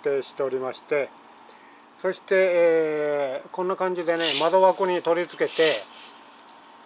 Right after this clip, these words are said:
おります。えー、全然ね、問題なくね、動作しておりますね。そして窓枠に取り付けて、窓はね、ちょっとね、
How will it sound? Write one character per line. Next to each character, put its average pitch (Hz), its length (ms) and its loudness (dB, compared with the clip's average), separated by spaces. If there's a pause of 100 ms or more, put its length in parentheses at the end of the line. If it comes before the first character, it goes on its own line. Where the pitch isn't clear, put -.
(760)
お 156 80 -6
り 151 140 -4
ま 143 140 -4
す。 - 140 -16 (1200)
え 170 300 2
ー、 - 20 -2
全 247 180 2
然 277 160 4
ね、 269 140 4
問 214 200 2
題 247 140 4
な 254 140 2
く 175 80 -2
ね、 147 240 -4 (360)
動 180 160 2
作 151 200 -2
し - 80 -16
て 160 80 -2
お 156 100 4
り 147 100 -2
ま 151 120 0
す - 140 -10
ね。 139 360 -4 (1300)
そ 214 120 2
し - 120 -8
て 226 240 4
窓 180 260 0
枠 196 300 0
に 190 80 -4
取 180 220 -4
り 196 100 -6
付 - 180 -10
け - 0 -
て、 180 220 0
窓 247 320 2
は 180 140 6
ね、 143 440 -2
ち - 60 -10
ょ 185 40 -2
っ - 40 -12
と 151 100 -2
ね、 143 280 -4